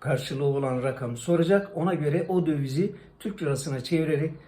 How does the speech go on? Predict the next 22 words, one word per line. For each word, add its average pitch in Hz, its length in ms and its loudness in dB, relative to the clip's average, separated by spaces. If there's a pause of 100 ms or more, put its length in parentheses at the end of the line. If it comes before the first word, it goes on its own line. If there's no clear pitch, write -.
(100)
satış - 360 -6
işlemini 131 340 -4
yapacak 180 600 4 (680)
ve 156 80 2
onun 156 220 0
üzerinden 135 440 -2
de 165 40 -4
harç 123 260 -8
alacaktır. - 500 -20 (640)
Bu 262 80 0
konu 269 220 0
tartışmalı 202 580 4
bir 170 100 -2
konudur. 135 400 -6 (1080)
Yani 180 440 8 (360)
günümüzde 180 800 6 (340)
otoyolların, 170 1080 8 (120)
köprülerin, 170 920 4 (960)
benzeri 165 460 6 (220)
büyük 190 400 4
ölçekli 175 540 4
inşaatların 165 920 4